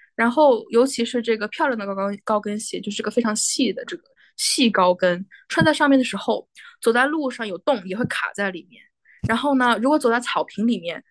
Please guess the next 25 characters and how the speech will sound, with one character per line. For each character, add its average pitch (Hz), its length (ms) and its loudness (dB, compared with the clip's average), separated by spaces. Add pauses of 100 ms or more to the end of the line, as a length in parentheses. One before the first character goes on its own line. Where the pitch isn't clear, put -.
(220)
特 294 100 0
别 254 100 4
毕 277 140 4
业 269 140 8
典 196 200 2
礼 220 160 2
这 180 100 -2
种， - 280 -8
走 202 80 0
在 220 120 4
草 - 220 0
坪 196 180 2
里 180 140 2
面， 165 160 -8
你 185 60 -2
的 202 80 4
高 247 220 0
跟 262 120 4
鞋 240 140 0
整 - 120 -6
个 185 100 -4
会 233 100 2
陷 226 320 0
进 175 180 -16
去， - 220 -12